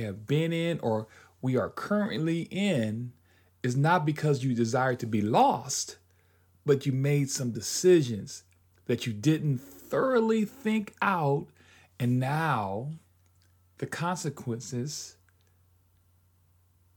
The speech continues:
have you lost. Have you totally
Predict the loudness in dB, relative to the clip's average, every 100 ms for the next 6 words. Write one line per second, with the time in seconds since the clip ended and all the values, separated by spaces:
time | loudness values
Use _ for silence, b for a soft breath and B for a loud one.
0 | _ _ _ _ _ _ _ -2 0 0
1 | -2 -4 -6 -10 -12 -10 -14 -14 _ _
2 | _ _ _ _ _ _ _ _ _ _
3 | _ _ -6 -2 -2 -4 -2 0 0 -4
4 | _ _ _ _ _ _ _ _ _ _
5 | _ _ -8 -2 -2 -2 -4 -4 -6